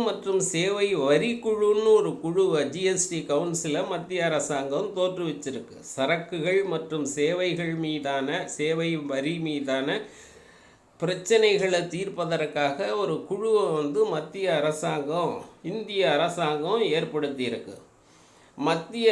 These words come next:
அரசுக்கு, மாநில அரசுக்கு இந்த குழு வந்து பரிந்துரைகளை வ-, வழங்கக்கூடிய ஒரு அரசியலமைப்பாகும். எவ்வளவு டாக்ஸ் விதிக்கலாம், அதுல எவ்வளவு குறைக்கலாம்,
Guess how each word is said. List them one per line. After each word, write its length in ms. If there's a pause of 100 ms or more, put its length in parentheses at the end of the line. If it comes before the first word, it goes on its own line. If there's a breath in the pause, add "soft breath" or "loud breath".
அரசுக்கு, 480 (160)
மாநில 360 (140)
அரசுக்கு 480 (120)
இந்த 140 (140)
குழு 220 (100)
வந்து 180 (160)
பரிந்துரைகளை 960
வ-, 300 (100)
வழங்கக்கூடிய 880 (160)
ஒரு 160 (160)
அரசியலமைப்பாகும். 1120 (180)
எவ்வளவு 360 (160)
டாக்ஸ் 420
விதிக்கலாம், 640 (1300 loud breath)
அதுல 300 (100)
எவ்வளவு 320 (160)
குறைக்கலாம், 720